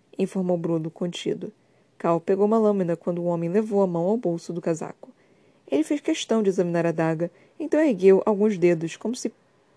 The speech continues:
pechinchasse por ela. O guarda continuou. "O novo capitão da guarda nos dispensou pela área. Nenhum de nós ficará dentro do salão de baile."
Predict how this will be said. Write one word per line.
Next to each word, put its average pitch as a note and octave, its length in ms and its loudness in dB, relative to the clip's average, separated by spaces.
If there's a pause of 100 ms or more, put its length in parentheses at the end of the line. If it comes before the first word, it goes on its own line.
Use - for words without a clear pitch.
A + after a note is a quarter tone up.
(140)
pechinchasse B3+ 720 0
por E3+ 180 0
ela. D#3+ 300 -2 (400)
O G4+ 100 2
guarda F3 360 6
continuou. F3 520 -2 (640)
"O A3+ 60 -8
novo D#4 200 2
capitão B3+ 340 2
da A3+ 100 4
guarda F#3 320 6
nos F3 140 0
dispensou G3+ 480 0
pela F3 200 2
área. E3 320 0 (300)
Nenhum C4+ 260 2
de D4+ 100 0
nós A#3 220 2
ficará F#3 340 4
dentro F3+ 240 -2
do F3+ 80 -4
salão E3+ 340 0
de D#3+ 80 -2
baile." - 440 -2